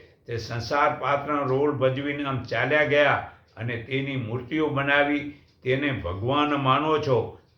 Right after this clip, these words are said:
તે ભગવાન નથી. જે નિરાકાર ભગવાન હજરા હજુર છે, તેના દર્શન સદગુરુ કરાવે છે. સ-, સદગુરુ નિયમનું પાલન કરવાથી સર્વે પાપ છૂટે છે.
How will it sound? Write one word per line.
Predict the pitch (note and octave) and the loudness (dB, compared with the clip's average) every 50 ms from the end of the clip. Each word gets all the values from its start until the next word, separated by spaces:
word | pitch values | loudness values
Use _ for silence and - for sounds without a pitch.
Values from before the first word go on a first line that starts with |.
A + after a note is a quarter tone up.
| _ - | _ -6
તે | B2 B2+ B2 - | -4 -4 -4 -4
ભગવાન | E2+ F#2 G2+ G2+ G#2 B2 C3+ C#3+ D3 D3+ D3+ | -4 -6 -6 -4 -2 -2 0 2 2 2 2
નથી. | D3 C#3+ C#3 C3+ C3+ C3+ D#3 D3+ C3+ B2 - - - _ _ - | 0 0 -2 -2 -2 -2 -2 -2 -2 -4 -6 -10 -14 _ _ -12
જે | G2+ A2+ B2+ C3 | -6 -4 -2 -2
નિરાકાર | B2+ A#2 A#2+ B2 C#3 C#3+ D3 D3 - - C#3 C#3+ D3 D3 B2 | -2 -2 -2 0 2 2 2 2 2 0 0 2 2 2 0
ભગવાન | G#2+ A2+ A2 G#2+ B2+ C#3 C#3+ D3 D3 C#3+ - - - - _ _ - F#2 | 0 -4 -4 -2 -2 -2 0 0 -2 -2 -4 -10 -16 -20 _ _ -12 -10
હજરા | G2 A2+ C#3+ D3+ D3 C#3 B2+ | -6 -2 2 4 4 4 4
હજુર | G#2+ G2+ G#2+ A#2+ C#3+ D3+ D3 B2+ | 2 0 -2 -4 -4 -4 -4 -4
છે, | C3+ D3 D3 C#3 A#2+ G#2 - - - _ _ _ - | -2 2 2 2 2 0 -6 -12 -18 _ _ _ -6
તેના | B2 B2+ C3+ C#3 C#3+ D3 C#3+ | -2 -2 -2 0 -2 -2 -2
દર્શન | B2+ B2+ B2+ - - D3 C#3+ D3 | 0 -2 -2 -2 -2 -4 -4 -4
સદગુરુ | C#3 - - A2 A2 A2 C3 D3 D3 D3+ D3 | -4 -4 -6 -6 -4 0 2 2 2 2 0
કરાવે | D3 - C#3+ C3 C#3 D3 D3 D#3 D3+ | -2 -2 0 2 4 4 4 4 2
છે. | D3 D3 D3 C3 A2+ G#2+ - - - _ _ _ | 0 0 -2 -2 -2 -4 -6 -14 -20 _ _ _
સ-, | - - A#2 A2 A2+ - | -10 -6 -6 -6 -6 -4
સદગુરુ | - A2+ A2+ A2+ A#2 C#3+ D3 D#3 D#3 D3+ D3+ D3+ D3+ - - _ _ _ _ _ _ _ - | -4 -4 -2 0 2 2 2 2 0 -4 -6 -10 -14 -18 -20 _ _ _ _ _ _ _ -8
નિયમનું | F#2+ G2 A#2+ C3 C#3+ D3 D3 D3 D3 D3 C#3 G#2+ - | -4 0 2 2 2 2 0 0 0 0 -2 -2 0
પાલન | A#2 A#2 C3 C#3+ D3 D3+ D3 | 2 2 2 2 2 0 0
કરવાથી | D3 C#3 C3 C#3+ D3 D3 D3 - C3+ C3+ B2 | 0 2 4 4 6 6 4 2 0 -6 -8
સર્વે | - - A#2 A#2 C3 D3 D3+ D3 | -8 -6 -4 -2 0 2 2 2
પાપ | D3 C#3 C#3 C#3 C#3 C3+ - - | 0 0 0 0 0 -2 -4 -8
છૂટે | - C3+ C3 C3 E3 D#3 D3+ D3 | -8 -6 -4 0 2 2 2 2
છે. | C#3+ C3+ A2+ F#2 E2+ - - _ | 2 0 0 -2 -4 -10 -14 _